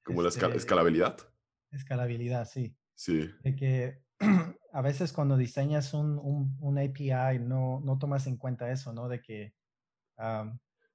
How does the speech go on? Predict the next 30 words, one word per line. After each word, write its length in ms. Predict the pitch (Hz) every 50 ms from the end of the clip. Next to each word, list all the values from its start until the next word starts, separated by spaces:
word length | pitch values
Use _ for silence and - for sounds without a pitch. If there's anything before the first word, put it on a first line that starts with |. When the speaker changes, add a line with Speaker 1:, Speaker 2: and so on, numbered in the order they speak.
| _ _
Speaker 2:
vas 360 | - 131 120 - 120 120 135 -
a 80 | 139
tener 280 | 135 123 123 131 131 127
bastante 400 | 127 123 - 135 127 131 - 123
tráfico, 560 | - 120 120 120 - - 127 - - 120 117
como, 440 | - 127 127 127 123 123 123 127 131 -
o 60 | 175
sea, 160 | 135 - 131
porque 240 | 135 139 120 - 151
eso 200 | 143 135 175 147
tiene 260 | 131 165 156 156 147
que 100 | 139 151
ver 160 | 135 139 135 139
desde 200 | 139 135 120 123
el 80 | 117 -
principio, 540 | - 113 113 - 139 135 135 127 113 107 -
como 240 | - 123 117 113 110
si 120 | - 120
empiezas 340 | 120 117 135 143 143 143 135 139
a 100 | 131 135
programar 340 | 131 123 123 123 127 131
un 120 | 139 139 139
A 40 | 135
P 200 | 131 135 135 127
I 60 | 123 123
así 380 | 123 123 123 120 - - 131
nomás 400 | 123 123 123 123 123 127 123 -
para 200 | _ - 120 123
un 160 | 123 131 131
tu-, 200 | 131 135 135 -